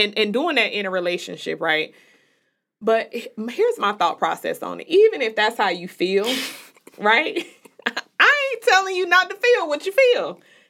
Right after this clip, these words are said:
That's <laughs> not what I'm saying. I think my biggest problem is,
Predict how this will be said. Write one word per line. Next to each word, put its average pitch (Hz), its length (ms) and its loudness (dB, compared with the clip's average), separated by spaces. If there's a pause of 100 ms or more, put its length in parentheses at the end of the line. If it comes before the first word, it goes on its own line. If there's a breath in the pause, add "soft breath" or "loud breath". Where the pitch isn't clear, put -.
That's 233 320 2
<laughs> - 20 -8
not 262 300 2
what 247 140 -2
I'm 226 140 -2
saying. 226 500 0
I 220 120 2
think 233 280 -2
my 214 180 2
biggest 262 600 -4
problem 214 500 -2
is, 165 400 -6